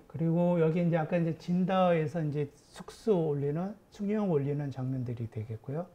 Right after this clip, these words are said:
그러니까 여기처럼 아예 이렇게 밥을 풀어서 숭늉을 만들어서 올리는 집도 있고요. 이렇게 이제 밥을 퍼서 숭늉을 만드는 이런 게 이제,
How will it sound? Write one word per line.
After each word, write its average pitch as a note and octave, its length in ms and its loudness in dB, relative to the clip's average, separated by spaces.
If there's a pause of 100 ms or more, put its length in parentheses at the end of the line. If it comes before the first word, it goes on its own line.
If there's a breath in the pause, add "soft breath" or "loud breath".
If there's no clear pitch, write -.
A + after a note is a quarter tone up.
(720)
그러니까 D#3+ 280 0
여기처럼 F#3 640 0
아예 D#3+ 260 6
이렇게 E3+ 560 2 (180)
밥을 D#3 320 -4
풀어서 F3 280 -4
숭늉을 A#3 420 4
만들어서 D#3 420 2
올리는 D3 380 0
집도 C3 240 -6
있고요. C3 400 -6 (340)
이렇게 C#3 240 -6
이제 C#3+ 160 -4
밥을 D#3 380 -4
퍼서 F3+ 440 -2 (280 loud breath)
숭늉을 A3 460 4
만드는 B2+ 520 0
이런 C3+ 220 -2
게 C3 100 -4
이제, A#2+ 300 -6